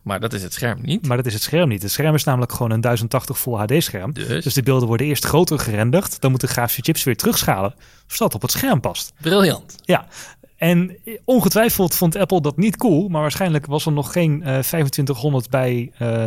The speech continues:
Speaker 2: duizend tachtig scherm te krijgen.
Speaker 1: Nee, dat is ook een kansloos, zinloos scherm. Want dat is dus wat Samsung doet.
Speaker 2: Ja.
Speaker 1: Eh, allemaal die vier K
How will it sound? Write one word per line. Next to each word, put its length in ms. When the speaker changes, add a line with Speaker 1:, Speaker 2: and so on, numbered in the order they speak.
Speaker 2:
duizend 340
tachtig 280
scherm 260
te 100
krijgen. 460
Speaker 1:
Nee, 180
dat 140
is 80
ook 100
een 200
kansloos, 560
zinloos 640
scherm. 500
Want 140
dat 100
is 60
dus 120
wat 160
Samsung 360
doet. 220
Speaker 2:
Ja. 180
Speaker 1:
Eh, 420
allemaal 280
die 120
vier 220
K 100